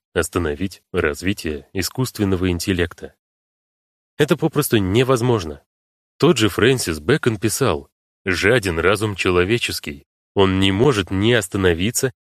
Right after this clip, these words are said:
ни пребывать в покое, а порывается всё дальше. Невозможно и затормозить будущие шаги A S I в отношении человечества".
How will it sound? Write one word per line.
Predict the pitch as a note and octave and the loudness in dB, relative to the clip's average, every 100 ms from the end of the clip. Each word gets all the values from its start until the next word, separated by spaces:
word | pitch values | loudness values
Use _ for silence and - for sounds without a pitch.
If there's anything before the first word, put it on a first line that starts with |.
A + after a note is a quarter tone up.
| - | -2
ни | C3 | 0
пребывать | D3 A#2+ F#2+ F2 E2 | 2 2 2 2 0
в | - | 0
покое, | F2+ D#2 E2 F2 A2+ - _ | -2 0 0 0 -2 -10 _
а | G2 - | -4 0
порывается | G2 E2+ D2+ D2+ E2 G2 | 2 2 0 -2 -2 -4
всё | F#2 G#2+ | -4 -2
дальше. | A#2 G#2 - - _ _ _ _ | 0 0 -4 -10 _ _ _ _
Невозможно | G2 F2+ F#2 A2+ G3+ D#3+ E3+ | 0 4 4 6 2 4 4
и | |
затормозить | A#2 G2+ F2 E2 D#2+ D#3 | 4 2 0 0 -2 -4
будущие | E2+ B2+ D3 - G#2+ F#2 | -2 -2 0 0 0 2
шаги | E2+ D#2+ C3+ C#3+ | 0 0 -4 0
A | G2+ F2 | 0 2
S | E2+ - | 0 0
I | C#3+ D3 _ - | -2 -4 _ 2
в | A2+ | 2
отношении | A2 G#2 - F2 E2+ F#2 | 4 2 2 0 0 0
человечества". | - A#2 C#3+ D#3+ - F2+ D#2+ | 0 0 2 0 -2 -6 -10